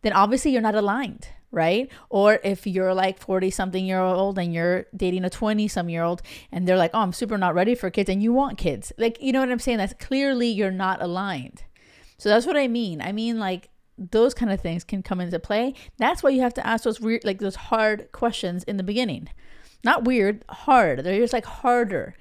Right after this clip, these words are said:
And it doesn't have to be. You know what I mean? If you believe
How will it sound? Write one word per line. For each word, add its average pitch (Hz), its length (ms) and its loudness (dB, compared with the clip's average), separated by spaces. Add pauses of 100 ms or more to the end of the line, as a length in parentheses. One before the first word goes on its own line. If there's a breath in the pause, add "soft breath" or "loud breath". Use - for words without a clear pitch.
(140 soft breath)
And 262 100 0
it 311 40 0
doesn't 392 240 -2
have 466 300 -8
to 330 80 -4
be. 160 280 -6
You 208 100 -4
know 240 80 0
what 269 100 0
I 262 60 -2
mean? 233 300 -2 (1000 loud breath)
If 254 180 4
you 247 160 2
believe 262 560 -2